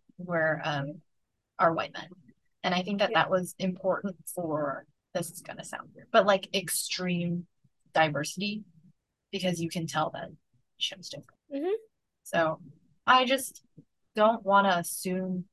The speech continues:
Speaker 1: I don't like to assume that you're more than one trash human, even though I know Captain Douchebag is a douchebag. You know what I mean?
Speaker 2: Yeah.
Speaker 1: Actually, I believe Captain Douchebag is racist. I just,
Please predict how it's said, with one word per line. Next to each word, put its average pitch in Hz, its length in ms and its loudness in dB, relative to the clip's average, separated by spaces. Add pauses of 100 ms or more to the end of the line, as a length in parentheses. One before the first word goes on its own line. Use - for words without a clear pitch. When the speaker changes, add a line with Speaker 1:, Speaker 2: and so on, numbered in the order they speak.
(180)
Speaker 1:
I 226 180 8
don't 262 360 4
like 208 280 2
to 202 160 -2
assume 190 360 -2
that 160 160 -2
you're 165 120 -2
more 170 260 2
than 170 200 -2
one 160 280 2
trash 190 400 2
human, 220 340 -4
even 185 320 -2
though 175 140 0
I 175 100 2
know 175 180 4
Captain 170 440 0
Douchebag 170 480 0
is 151 120 -6
a 151 60 -6
douchebag. 151 600 -6
You 165 100 -6
know 170 80 -2
what 170 80 -2
I 156 80 -2
mean? 156 340 -8 (200)
Speaker 2:
Yeah. 220 280 2 (440)
Speaker 1:
Actually, 269 320 6
I 226 140 10
believe 277 320 6 (100)
Captain 175 380 0
Douchebag - 480 -6
is - 100 -20
racist. - 420 -18 (100)
I 196 160 6
just, 254 420 -2